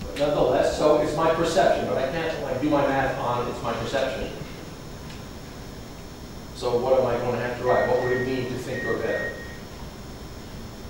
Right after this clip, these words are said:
Your beliefs? What about your belief? So I have beliefs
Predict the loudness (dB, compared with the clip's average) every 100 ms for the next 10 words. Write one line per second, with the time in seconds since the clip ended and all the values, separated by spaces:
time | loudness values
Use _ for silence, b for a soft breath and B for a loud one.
0 | -10 -10 -10 -10 -12 -12 -12 -12 -12 -12
1 | -12 -12 -10 -6 -2 0 4 4 2 4
2 | 6 8 8 8 4 0 -2 -6 -10 -12
3 | -12 -14 -14 -14 -14 -14 -14 -14 -14 -14
4 | -14 -12 -12 -12 -12 -12 -12 -12 -12 -12
5 | -12 -12 -12 -12 -12 -12 -12 -12 -12 -12
6 | -12 -10 -2 4 6 8 8 8 8 8
7 | 4 2 -2 -4